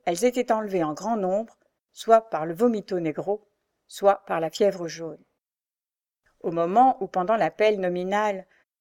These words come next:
Marianne dut se présenter à son tour devant le gouverneur, celui-ci lui fit signe de s'arrêter et ordonna au sergent, qui conduisait les prisonnières, de la faire sortir des rangs.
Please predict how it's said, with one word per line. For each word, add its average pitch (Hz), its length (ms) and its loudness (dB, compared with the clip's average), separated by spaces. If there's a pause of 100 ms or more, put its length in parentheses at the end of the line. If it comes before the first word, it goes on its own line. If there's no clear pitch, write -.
(180)
Marianne 202 500 4
dut 170 100 -10
se - 120 -6
présenter 190 540 0
à 165 80 4
son 170 200 -8
tour 208 300 -6
devant 160 180 -2
le 156 100 -4
gouverneur, 196 680 -2 (480)
celui-ci 226 640 -4
lui 185 140 -6
fit 247 140 -4
signe 196 280 -4
de 156 80 -6
s'arrêter 196 600 -4 (380)
et 196 100 4
ordonna 226 460 2
au 165 60 -4
sergent, 185 520 -2 (480)
qui - 100 -20
conduisait 160 440 -2
les 170 80 -2
prisonnières, 180 720 -4 (460)
de 220 80 10
la 240 120 6
faire 180 240 -2
sortir 208 420 -2
des 170 120 0
rangs. - 180 -12